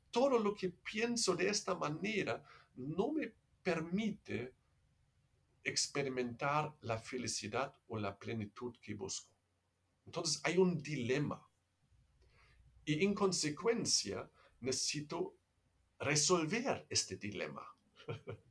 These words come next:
¿Cómo puedo resolverlo? Millones de estrategias, pero todos tienen algo en común. Necesito maximizar control. ¿Cuándo puedo controlar mis emociones, mi pareja, mi dinero,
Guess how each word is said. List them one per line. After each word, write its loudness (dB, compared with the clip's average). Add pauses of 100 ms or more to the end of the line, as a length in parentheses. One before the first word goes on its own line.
(800)
¿Cómo 8
puedo 0
resolverlo? 2 (640)
Millones 2
de -2
estrategias, -4
pero 0
todos -2
tienen -4
algo 2
en -4
común. 0 (460)
Necesito 2
maximizar 4
control. -4 (1900)
¿Cuándo 6
puedo 4
controlar 4
mis 2
emociones, 0
mi -2
pareja, -2
mi -2
dinero, -2